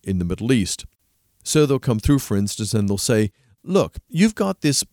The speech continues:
Blessed Virgin Mary. She's the Queen of Heaven. She's the Mother Goddess. She's the Virgin Mother. Don't you understand that the pagan religions, they had the Queen of Heaven, they had Virgin Mothers, they had the Mother Goddess,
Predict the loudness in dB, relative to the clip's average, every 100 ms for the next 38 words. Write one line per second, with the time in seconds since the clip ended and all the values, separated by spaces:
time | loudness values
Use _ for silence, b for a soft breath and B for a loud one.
0 | -8 -2 0 0 -4 -2 0 0 -2 -2
1 | -2 -2 -4 -10 _ _ -6 0 0 0
2 | -6 -8 -4 -2 -2 -4 -2 -2 -2 -6
3 | -10 b b b -2 0 0 0 0 0
4 | 0 0 0 -2 -2 -2 -2 -4 -4 -6
5 | -8 -12 b b -2 0 0 0 -4 0
6 | 2 2 2 2 2 -2 -2 -6 -10 _
7 | _ -2 0 0 -2 -2 -2 -4 -2 0
8 | 0 -2 -6 -6 0 2 2 0 0 -2
9 | -2 -4 -6 -2 0 0 -2 -6 -8 -8
10 | -8 -4 -2 -2 -4 -6 -6 -6 -8 b
11 | b b 2 2 -2 -4 -2 -2 0 -2
12 | -2 0 -2 -2 -6 -8 -14 b -2 0
13 | 0 -2 -4 -4 -2 -2 -4 -4 -6 -4
14 | -4 -4 -4 -6 -10